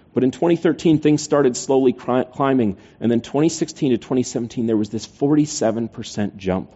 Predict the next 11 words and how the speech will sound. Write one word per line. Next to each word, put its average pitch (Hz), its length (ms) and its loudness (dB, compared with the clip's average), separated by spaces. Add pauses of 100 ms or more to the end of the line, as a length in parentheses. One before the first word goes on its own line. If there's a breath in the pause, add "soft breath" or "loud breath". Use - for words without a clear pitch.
(600 soft breath)
We 147 220 2
live 170 240 4
in 160 80 2
a 160 40 0
society 101 760 -2 (320 soft breath)
that - 140 -2
has 123 320 0
this 123 240 -2
baseline 123 1120 0 (360 soft breath)
of 107 220 -14
anger. 95 460 -8